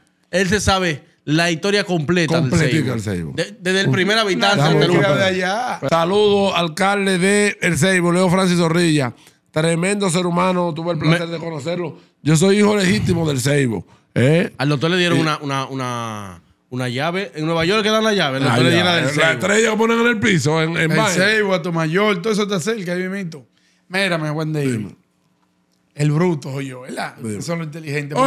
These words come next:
Speaker 3: Porque están
Speaker 2: Punta,
Speaker 3: googleando, yo no.
Speaker 2: Punta Cana, ¿qué?
Speaker 3: ¿Punta Cana?
Speaker 2: Sí.
Speaker 3: Punta
Speaker 2: Piénsalo
Speaker 3: Cana,
Speaker 2: bien.
Speaker 3: Punta Cana pertenece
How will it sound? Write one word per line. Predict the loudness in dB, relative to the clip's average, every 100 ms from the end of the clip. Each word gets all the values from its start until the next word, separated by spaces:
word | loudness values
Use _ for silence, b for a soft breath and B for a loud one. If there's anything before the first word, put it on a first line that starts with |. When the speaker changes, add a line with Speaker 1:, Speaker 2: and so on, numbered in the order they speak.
| 2
Speaker 3:
Porque | 2
están | 2 2
Speaker 2:
Punta, | 4 4 4 2
Speaker 3:
googleando, | -2
yo | -6
no. | -8 -12 -8
Speaker 2:
Punta | -2 0 0 0 0 2
Cana, | 2 2 2 2
¿qué? | 4 4 2 -2 -6 _ _
Speaker 3:
¿Punta | -10 -6 -4 -2
Cana? | 0 0 -2 0
Speaker 2:
Sí. | 2 2 0 -6 _
Speaker 3:
Punta | -6 -2 0 2
Speaker 2:
Piénsalo | 4 4 4 4 4
Speaker 3:
Cana, | 4
Speaker 2:
bien. | 2 0 -4
Speaker 3:
Punta | -6 -2 0
Cana | 0 0 0
pertenece | 0 0 0 0 0 0 -2 -2